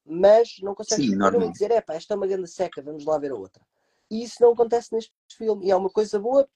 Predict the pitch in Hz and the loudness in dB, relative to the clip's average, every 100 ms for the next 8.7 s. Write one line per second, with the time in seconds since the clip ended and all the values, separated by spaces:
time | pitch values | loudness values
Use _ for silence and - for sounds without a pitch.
0 | _ 160 147 - 240 349 - 233 247 247 | _ -6 -6 -6 -6 -6 -8 -6 0 0
1 | - 247 262 214 220 202 _ _ _ 156 | 2 -2 -2 2 2 2 _ _ _ -2
2 | 143 - 131 _ _ - - - - - | -2 -6 -20 _ _ -8 -2 2 0 -2
3 | - _ 151 165 147 - - 202 - _ | -14 _ -2 -2 -2 -4 -2 -2 -4 _
4 | 226 - 202 185 - - 185 139 131 156 | -16 -12 -12 -12 -6 -6 -4 -6 -4 0
5 | 196 220 _ _ _ 117 107 85 113 107 | 0 -4 _ _ _ -20 -18 -16 -16 -16
6 | 65 69 110 120 151 156 - 156 139 127 | -18 -18 -6 0 2 2 2 0 0 -12
7 | 120 123 123 127 151 214 - 156 - 175 | -12 -8 -8 -6 -8 -10 -12 -14 0 2
8 | 190 208 302 294 262 262 | 4 2 2 -2 -4 -6